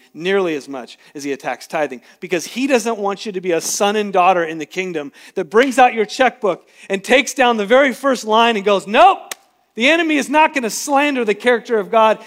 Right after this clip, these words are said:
in my life today because I trust him. He is my provision. He is my provider. He owns the cattle on a thousand hills. I have more than enough." And so he gets the first because I trust him.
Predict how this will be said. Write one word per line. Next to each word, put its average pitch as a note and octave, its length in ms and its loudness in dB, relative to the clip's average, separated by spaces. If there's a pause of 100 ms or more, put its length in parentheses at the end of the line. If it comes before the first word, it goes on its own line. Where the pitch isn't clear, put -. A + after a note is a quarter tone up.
in G#3 120 -4
my A#3 200 4
life A#3+ 360 4
today F3+ 440 0 (200)
because G#3+ 280 2
I B3 220 4
trust - 520 0
him. A#2+ 260 -8 (240)
He D#4 180 6
is A#3+ 160 2
my G#3+ 160 0
provision. G3+ 760 -2 (200)
He D4 100 4
is B3 140 0
my A#3+ 160 2
provider. A3 680 4 (200)
He D4+ 160 4
owns D4 180 0
the A#3+ 80 -2
cattle C#4 360 6
on B3 100 2
a G#3 40 -2
thousand C4+ 460 4
hills. A#3 480 4 (180)
I D#4+ 180 6
have C4+ 220 6
more D4+ 300 6
than C4 140 -2
enough." D4 600 2 (920)
And A3 140 -6
so C4+ 140 -4
he A#3+ 160 -2
gets C4 240 -8
the - 100 -14
first - 840 -6 (1400)
because - 240 -20
I C#3 40 -20
trust - 340 -20
him. F#2+ 120 -20